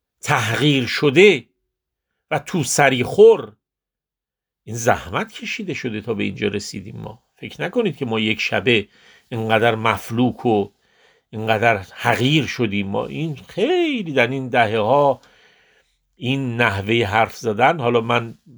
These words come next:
واقعاً دوست دارم یه وقتی اگر باشه راجع به در واقع، اه، جامعه شناسی این مسئله و الهیات این مسئله من اصلاً صحبت بکنم که این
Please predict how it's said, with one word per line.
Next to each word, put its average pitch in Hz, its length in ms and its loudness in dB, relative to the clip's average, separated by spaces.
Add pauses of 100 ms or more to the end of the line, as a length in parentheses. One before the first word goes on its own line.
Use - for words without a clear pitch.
واقعاً 107 500 -2
دوست 117 340 -10
دارم 110 240 -4
یه 107 140 -4 (120)
وقتی 117 320 -4
اگر 110 220 -4
باشه 127 440 -4 (600)
راجع 104 800 0
به 117 160 -2
در 98 220 0
واقع، 95 440 -2 (1700)
اه، 101 300 0 (180)
جامعه 110 420 2
شناسی 107 1040 -2 (200)
این 107 280 -8
مسئله 101 680 -4
و 104 220 -2
الهیات 110 880 2
این 117 180 -4
مسئله 104 460 -8
من 104 180 -8
اصلاً 101 260 -12
صحبت 107 520 -4
بکنم 113 440 -8
که 113 300 -6 (460)
این 123 380 -2